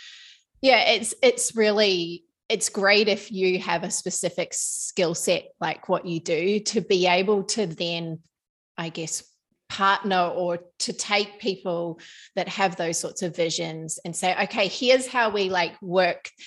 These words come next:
those big ideas and those great things that you're good at and actually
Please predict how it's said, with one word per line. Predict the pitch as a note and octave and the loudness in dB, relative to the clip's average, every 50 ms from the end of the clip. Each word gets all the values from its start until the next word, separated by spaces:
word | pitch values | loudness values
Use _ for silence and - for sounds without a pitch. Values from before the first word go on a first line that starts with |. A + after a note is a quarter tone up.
| - - - - | -20 -20 -16 -4
those | - E3+ G#3 G#3 A3 A3+ A3 A3+ | 2 4 6 8 8 6 6 6
big | A3 A3+ A#3 A3+ | 4 6 8 8
ideas | A3+ A3 G#3+ - G#3+ G3+ F#3 E3+ F3 F#3+ F#3+ G3 | 8 6 6 6 4 4 4 4 4 2 0 0
and | F#3 F#3 F#3 | 0 0 0
those | F#3 F3+ F3 | -2 -2 -2
great | - - F#3+ F#3 F#3+ F3+ - | -4 0 2 2 2 2 0
things | - - G3 F#3 F3+ F3+ E3+ | -4 -4 -4 -2 -4 -4 -2
that | - F3+ D#3+ - | 0 0 0 0
you're | F3+ F3 D#3+ | -2 -4 -2
good | - - F#3+ F3 E3+ | 0 2 2 2 4
at | E3 D#3 D3+ - | 2 0 0 -2
and | - F3+ E3 E3+ | -4 -4 -4 -6
actually | D#3+ - - - - G3+ F3 E3+ D#3+ D#3 D#3+ D#3 D#3 D#3 D#3+ | -6 -6 -4 -4 -2 -2 -2 -2 -2 -2 -4 -4 -6 -8 -10